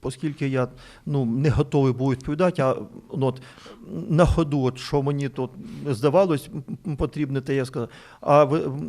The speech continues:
виявляється, що це останнє питання мене взагалі загнало в тупік. Знаєте чому? Е, м, на мою думку, зараз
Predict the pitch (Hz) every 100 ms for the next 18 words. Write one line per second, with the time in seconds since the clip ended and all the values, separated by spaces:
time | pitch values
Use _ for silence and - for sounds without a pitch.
0 | 147 156 160 175 170 151 - 156 143 160
1 | 147 139 - 165 156 143 139 - 175 175
2 | 151 139 139 139 - - - 143 135 131
3 | 143 151 165 139 - _ _ _ - 131
4 | 143 135 151 151 139 131 - 139 - 185
5 | 190 - - 131 123 160 175 160 143 -
6 | 139 131 117 - - _ - - _ _
7 | _ _ _ _ _ _ _ - - -
8 | - - _ - 143 139 135 143 135 -
9 | - 185 - _ _ _ _ - 160 180
10 | 160 147 135 156 156 165 170 151 196 196
11 | 180 160 175 170 151